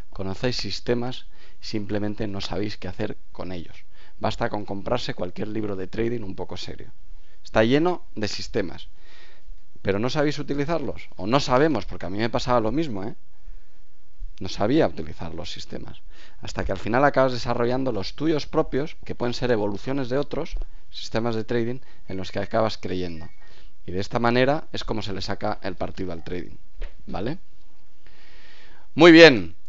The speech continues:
Bueno, pues vamos a ir terminando ya. Recordar que os podéis hacer seguidores de Forex Duet en, en nuestra página de Facebook, en Forex Duet.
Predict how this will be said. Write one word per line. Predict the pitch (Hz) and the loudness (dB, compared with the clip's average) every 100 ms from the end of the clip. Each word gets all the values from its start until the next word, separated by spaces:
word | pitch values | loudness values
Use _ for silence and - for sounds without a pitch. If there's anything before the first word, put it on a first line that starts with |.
| - | -2
Bueno, | - 160 156 | 6 8 8
pues | 139 127 110 - - - - - - - - - - | 6 4 4 0 -2 -4 -4 -4 -4 -4 -4 -4 2
vamos | 120 156 151 | 4 6 6
a | |
ir | 156 | 4
terminando | 143 143 139 139 135 | 6 4 4 4 6
ya. | 139 170 190 - - - - - - - - - - - - - - - - | 8 8 6 -2 -4 -4 -4 -4 -4 -4 -4 -4 -4 -4 -4 -4 -4 -4 -2
Recordar | 101 110 117 135 156 | 2 4 8 8 8
que | |
os | 151 | 2
podéis | 151 147 | 4 4
hacer | 139 - 131 | 4 2 2
seguidores | 139 127 127 131 113 | 2 4 4 4 4
de | 117 | 2
Forex | 110 120 117 104 | 2 2 2 2
Duet | 131 143 | 0 0
en, | 123 110 101 101 92 | 0 0 -2 -4 -6
en | - 101 | -4 -4
nuestra | 104 - 101 | -2 -2 -2
página | 117 131 117 | -2 0 -2
de | |
Facebook, | 107 135 139 160 165 | 0 0 0 -2 -4
en | 107 | -4
Forex | 101 117 117 104 | -2 0 0 -2
Duet. | 123 160 190 | 2 2 2